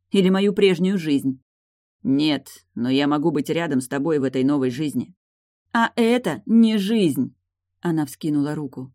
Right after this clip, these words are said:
Так, существование в протяженном моменте времени. Я должна многое успеть сделать перед тем, как окончательно исчезнуть. Ты правильно сказал, я больше не страж. Я вообще никто для этого мира.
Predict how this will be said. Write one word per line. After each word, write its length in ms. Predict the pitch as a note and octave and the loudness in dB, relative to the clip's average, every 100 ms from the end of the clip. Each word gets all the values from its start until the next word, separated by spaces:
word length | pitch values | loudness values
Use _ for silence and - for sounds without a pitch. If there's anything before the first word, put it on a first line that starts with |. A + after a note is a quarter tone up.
| _ _ _ - | _ _ _ -4
Так, 340 | C#4+ G#3 - - | 0 0 -4 -12
существование 840 | - B3 B3+ B3 C4 C4 F3+ C#3+ | -8 -6 -6 -4 -2 0 2 0
в 80 | C#3 | 0
протяженном 600 | F#3 F3 F3+ E3 D3+ D3 | -2 0 0 0 0 2
моменте 420 | D#3 E3 D3+ C#3 | 0 0 0 0
времени. 460 | E3 F3 C#3 B2+ - _ _ _ _ _ _ | -2 0 0 -2 -4 _ _ _ _ _ _
Я 220 | - G3 F#3+ | -2 2 4
должна 400 | F3+ E3 F3 E3+ | 2 2 0 0
многое 320 | F3 E3 D#3 | 0 0 0
успеть 360 | D#3+ - D#3+ | -2 -4 -4
сделать 440 | C#3+ E3 F3+ C3 - | -2 0 0 0 -4
перед 220 | D3 C#3 | -4 -4
тем, 180 | D#3+ D3 | -2 -4
как 160 | D3 | -4
окончательно 680 | D3 D3 D3 E3+ C#3 C3 C#3 | -6 -4 -4 -4 -4 0 0
исчезнуть. 560 | C#3+ F3 D#3+ C3 - _ _ _ | 0 -4 -4 -4 -8 _ _ _
Ты 100 | A3+ | -10
правильно 400 | D4+ C#4 D#3 C#3 | -4 -2 0 0
сказал, 440 | C#3 - C#3+ C3+ - | -2 -6 -6 -8 -6
я 220 | A#3 A3+ | -2 0
больше 260 | F3 D3 E3 | 0 -2 -4
не 120 | E3 | -6
страж. 420 | F#3 F#3 B2 - _ _ | -4 -8 -8 -14 _ _
Я 200 | E3 F3 | -2 0
вообще 340 | A3 - B3 | -2 -6 -2
никто 340 | D3+ C#3 - D3+ | 0 -2 -4 -2
для 200 | C3+ C3 | 0 -2
этого 180 | C3 C#3+ | -4 -4
мира. 340 | D#3 C3+ B2 | -4 -4 -8